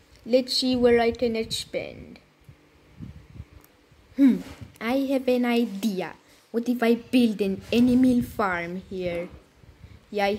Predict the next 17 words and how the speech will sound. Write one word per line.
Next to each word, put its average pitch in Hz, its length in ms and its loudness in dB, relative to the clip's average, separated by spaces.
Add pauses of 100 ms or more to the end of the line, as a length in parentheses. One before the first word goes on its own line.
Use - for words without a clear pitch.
have 233 160 -4
animals 208 540 -4
there, 208 180 -4
but 202 260 -8
I'll 226 180 -4
maybe 214 420 -4
build 208 340 -8
a 202 80 -2
bigger 202 380 -4
fence 202 400 -6
and 196 260 -4
move 196 240 -8
them 196 240 -4
here. 185 400 -4 (340)
This 220 300 -6
will 220 160 -4
be 208 320 -6